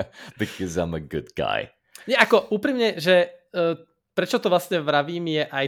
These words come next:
Speaker 2: to, že urobiť hru ako Vampire Survivors úplne, že v základe, sám dobre
Speaker 1: Mhm.
Speaker 2: vieš, teraz sme to, teraz si to robil na Game Jamme, že je pomerne jednoduché.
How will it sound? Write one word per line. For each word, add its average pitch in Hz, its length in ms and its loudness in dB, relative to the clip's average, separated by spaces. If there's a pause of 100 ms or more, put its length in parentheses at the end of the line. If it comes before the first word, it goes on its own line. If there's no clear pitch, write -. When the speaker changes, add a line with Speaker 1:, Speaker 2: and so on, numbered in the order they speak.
(100)
Speaker 2:
to, 147 100 -2
že 143 200 0 (280)
urobiť 220 380 0
hru 190 100 2
ako 165 220 2
Vampire 151 260 2
Survivors 131 380 -2
úplne, 143 320 -2
že 123 160 -8
v 117 100 -16
základe, 127 640 -2 (260)
sám 175 280 2
dobre 139 260 2
Speaker 1:
Mhm. 123 60 -2
Speaker 2:
vieš, 143 160 4 (100)
teraz 139 220 2
sme 135 100 -4
to, 139 220 -4
teraz 139 180 0
si 139 100 -10
to 127 120 -8
robil 127 180 -6
na 127 120 -4
Game 127 180 -6
Jamme, 120 220 -4
že 131 140 -2
je 135 120 0
pomerne 131 420 -4
jednoduché. 123 680 -4